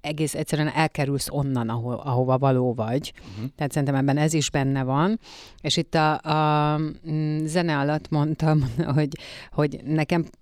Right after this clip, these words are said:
Speaker 1: például pont fordítva van, hogy az a kis falu, ahonnan az édesanyám származik, oda, ö, ez Szilvágy, ez Zalában van. Én amikor oda visszamegyek, most így felnőtt fejjel, egy csomószor azt érzem, hogy Jézusom, mennyire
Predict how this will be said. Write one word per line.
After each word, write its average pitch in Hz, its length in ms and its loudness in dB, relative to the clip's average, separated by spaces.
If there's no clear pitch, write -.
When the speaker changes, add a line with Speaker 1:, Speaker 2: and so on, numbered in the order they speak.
Speaker 1:
például 160 260 0
pont 170 260 0
fordítva 143 720 0
van, 131 460 -2
hogy 147 420 2
az 151 180 2
a 160 40 0
kis - 240 2
falu, 170 300 2
ahonnan 151 360 2
az 143 100 0
édesanyám 139 480 0
származik, 151 540 -2
oda, 156 260 -2
ö, 151 80 -2
ez 143 120 -4
Szilvágy, 151 520 0
ez 139 100 2
Zalában 135 460 0
van. 151 240 0
Én 175 160 2
amikor 165 360 0
oda 147 360 0
visszamegyek, 196 760 0
most 156 320 2
így 147 140 -4
felnőtt 143 400 0
fejjel, 180 240 -2
egy 170 80 -4
csomószor 143 480 -2
azt 139 260 -4
érzem, 143 280 -2
hogy 139 220 -8
Jézusom, 135 360 -10
mennyire 135 340 -8